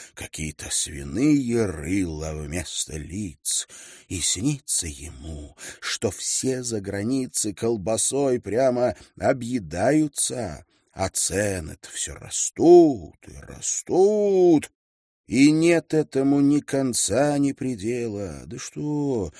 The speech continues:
на пшеницу и на ту даже цены поднялись, потому что белый хлеб на бутерброды начал очень требоваться. Немцы — изобретательный народ,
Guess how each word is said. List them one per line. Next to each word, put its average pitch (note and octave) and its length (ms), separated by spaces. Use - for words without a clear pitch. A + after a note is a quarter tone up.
на C#3 220
пшеницу D3+ 800
и D3 100
на B2+ 180
ту D#3+ 300
даже E3 320
цены C#3 400
поднялись, A#2+ 600
потому G2 240
что D#2+ 120
белый A2 300
хлеб A#2+ 380
на F#2 120
бутерброды F#2 720
начал G#3 360
очень F2 300
требоваться. D#2+ 640
Немцы — C3+ 560
изобретательный G#2+ 920
народ, F#2+ 360